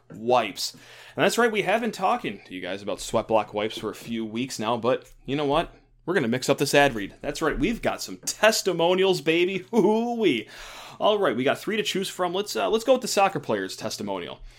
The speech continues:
Another success story here about an avid soccer player. He heard us talk about Sweat Block and thought it would be too good to be true. But he was always the wettest guy after practice and games.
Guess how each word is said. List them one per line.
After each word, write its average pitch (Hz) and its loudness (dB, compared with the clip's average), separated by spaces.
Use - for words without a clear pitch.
Another 196 4
success 190 -2
story 160 0
here 120 2
about 113 2
an 110 -8
avid 143 2
soccer 123 0
player. 92 -6
He - -10
heard 151 -2
us 147 -6
talk 139 -4
about 123 -8
Sweat - -2
Block 139 0
and 110 -10
thought 135 0
it 120 -4
would 113 -10
be 117 -4
too 247 -4
good 165 4
to 156 0
be 127 -2
true. 131 0
But 143 -4
he 147 6
was 147 2
always 165 0
the 131 0
wettest 139 0
guy 139 4
after 117 0
practice 127 -6
and 139 -2
games. 98 -6